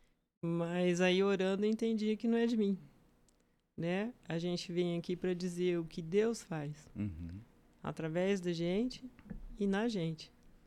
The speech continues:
Speaker 2: É.
Speaker 1: Então, isso me tranquilizou muito. Aí eu tô realmente feliz de estar aqui hoje.
Speaker 2: Que bom. A gente fica também feliz, né? E era um episódio que a gente tinha essa expectativa.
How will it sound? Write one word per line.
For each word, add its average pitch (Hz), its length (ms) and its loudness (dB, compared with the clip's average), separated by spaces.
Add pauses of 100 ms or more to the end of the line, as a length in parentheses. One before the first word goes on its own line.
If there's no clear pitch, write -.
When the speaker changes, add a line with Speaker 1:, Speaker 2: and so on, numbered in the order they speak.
(120)
Speaker 2:
É. 85 280 -4
Speaker 1:
Então, 208 240 0
isso 220 200 0
me 247 80 0
tranquilizou 220 600 0
muito. 185 340 4
Aí 165 160 0
eu 202 160 0
tô 220 160 0
realmente 226 460 2
feliz 175 360 0
de 156 40 -12
estar 156 140 -8
aqui 151 200 -6
hoje. - 220 -10 (240)
Speaker 2:
Que 143 100 2
bom. 95 380 4 (100)
A 80 60 0
gente 95 240 -4
fica 113 420 -2 (240)
também 92 400 2
feliz, 95 640 0 (140)
né? 90 260 -4 (240)
E 87 80 -4
era 98 240 4
um 98 420 4
episódio 95 440 0
que - 80 -6
a - 20 -2
gente 107 140 -2
tinha 107 160 -2
essa - 160 -2
expectativa. 110 840 0